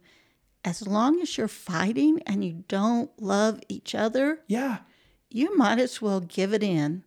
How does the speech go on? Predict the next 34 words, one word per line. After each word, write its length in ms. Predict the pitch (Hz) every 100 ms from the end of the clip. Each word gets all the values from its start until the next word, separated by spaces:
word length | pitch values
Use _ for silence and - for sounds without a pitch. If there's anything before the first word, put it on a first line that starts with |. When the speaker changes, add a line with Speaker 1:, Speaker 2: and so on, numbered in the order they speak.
| -
Speaker 2:
That's 220 | 165 -
right. 200 | 180 165
Speaker 1:
Because 400 | 208 - 202 - _ _ -
none 360 | 202 240 269
of 160 | 262 -
you 420 | 180 165 147 143 - _ _ _
have 200 | - 202
the 80 | -
greatest 520 | 165 160 151 160 -
gift. 340 | - - - -
Speaker 2:
That's 180 | 160 170
right. 140 | 131 - _
Yeah. 200 | 185 151
Speaker 1:
'Cause 200 | 180 165 180 165 _
that 260 | 220 254 269 -
is 340 | 175 170 -
love. 680 | 202 214 220 170 - - - _ 160
Speaker 2:
Uh-huh. 100 | 113 120 - _
Speaker 1:
And, 300 | 202 185 175 - -
and 180 | 233 202
it's 280 | 226 - - -
just 580 | - 294 170 175 - - _ _ _ _ _ _
mind-blowing 800 | 240 247 381 285 156 156 160 160
to 160 | 160 -
think, 460 | - 214 196 - _ _ - - _ _ _ -
"Man, 560 | 170 190 262 208 - 226 _ _ -
do 160 | 202
I 180 | 208 277
treat 400 | 285 - 277 277
the 100 | -
people 440 | - - - 240
at 80 | 233
our 140 | 214 214
church 680 | - 240 240 - - -